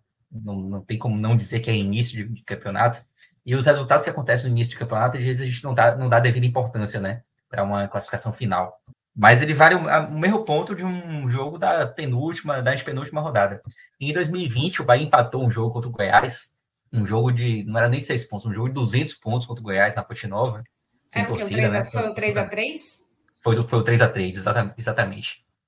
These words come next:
Speaker 1: Que foi um jogo em que a torcida do Bahia viu o rebaixamento se desenhar, porque a gente já tava ali, faltavam três rodadas, tipo, tinha aquela rodada, depois tinha, tinha mais três jogos.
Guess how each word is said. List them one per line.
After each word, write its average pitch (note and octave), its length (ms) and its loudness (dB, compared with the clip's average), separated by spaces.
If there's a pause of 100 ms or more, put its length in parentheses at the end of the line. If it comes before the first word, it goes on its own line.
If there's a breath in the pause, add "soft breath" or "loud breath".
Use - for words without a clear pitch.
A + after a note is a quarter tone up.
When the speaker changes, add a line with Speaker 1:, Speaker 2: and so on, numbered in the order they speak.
(120)
Speaker 1:
Que C3 400 -4
foi D#3+ 200 0
um F#3+ 120 2
jogo F3 480 2
em E3 120 -6
que D3+ 520 0
a A2 80 0
torcida C3+ 300 -2
do F3+ 80 -2
Bahia E3 260 4
viu D3 480 -2 (380)
o D#3+ 140 -4
rebaixamento E3+ 560 2
se - 100 -6
desenhar, D#3+ 500 0 (400)
porque A#2+ 240 -2
a B2 60 4
gente B2+ 140 0
já C3+ 120 2
tava C#3 160 2
ali, B2 160 2
faltavam D3+ 380 -2
três D#3+ 220 -2
rodadas, A2+ 440 4
tipo, - 380 -16 (100)
tinha - 200 -4
aquela B2 200 -2
rodada, C3 320 2
depois B2 240 -6
tinha, B2+ 200 -8
tinha C#3 140 -8
mais B2+ 160 -2
três C#3 200 -6
jogos. - 460 -8